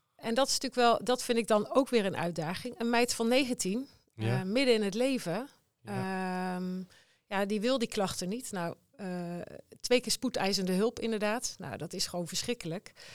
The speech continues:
Speaker 1: Eh, via via kwam ze dus bij mij. Nou, er was één ding wat wel, kijk, ik begin eerst met die anamnese afnemen.
Speaker 2: Ja.
Speaker 1: En ook, eh,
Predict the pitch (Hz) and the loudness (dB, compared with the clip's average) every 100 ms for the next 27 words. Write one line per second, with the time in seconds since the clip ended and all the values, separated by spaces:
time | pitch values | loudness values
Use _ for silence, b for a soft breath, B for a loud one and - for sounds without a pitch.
0 | B B B 190 180 226 202 - 226 190 | B B B -8 -2 2 2 2 2 2
1 | 196 185 - 175 160 175 175 220 196 185 | 0 -2 -2 -6 -4 -4 -2 0 0 0
2 | 254 - b b b 170 175 196 220 247 | -4 -12 b b b -4 -2 2 2 4
3 | 254 269 254 240 220 214 208 214 214 - | 4 4 4 4 4 4 4 6 6 2
4 | 214 185 208 190 233 254 240 233 - 214 | -2 -2 -2 0 2 2 4 4 2 0
5 | 214 202 202 196 220 247 240 - 226 233 | -2 -2 0 0 0 0 0 -2 -2 -2
6 | 214 208 214 214 110 110 208 - 214 214 | 0 0 0 0 -2 0 -4 0 2 2
7 | 214 214 202 190 | 0 0 0 0